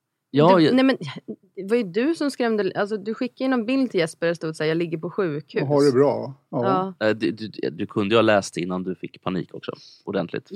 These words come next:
Speaker 2: Ja, fast
Speaker 1: det var ju en
Speaker 2: fan.
Speaker 1: bild på typ femton olika sjuksköterskor med kort, kort.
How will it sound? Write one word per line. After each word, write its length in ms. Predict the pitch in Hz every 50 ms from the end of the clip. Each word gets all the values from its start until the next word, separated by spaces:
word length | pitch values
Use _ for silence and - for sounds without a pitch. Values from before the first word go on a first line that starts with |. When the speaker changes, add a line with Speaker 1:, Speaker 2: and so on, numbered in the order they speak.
| 196 202
Speaker 2:
Ja, 260 | 202 202 202 202 185
fast 440 | - 196 180 - - - _ _ -
Speaker 1:
det 60 | 104
var 140 | 110 110 107
ju 60 | 107
en 60 | 104
Speaker 2:
fan. 120 | 104 113 110
Speaker 1:
bild 140 | 104 95 -
på 80 | 104
typ 220 | - - 85 - -
femton 500 | - 98 90 90 87 _ - - 92 92
olika 560 | 90 90 92 90 _ - 87 78 62 69 64 52 _ _ _ _ _ -
sjuksköterskor 760 | - 98 87 - - 101 90 - 90 87 - - 71 62 62 - - _
med 220 | - 104 90 -
kort, 200 | - - - -
kort. 280 | - - - _ -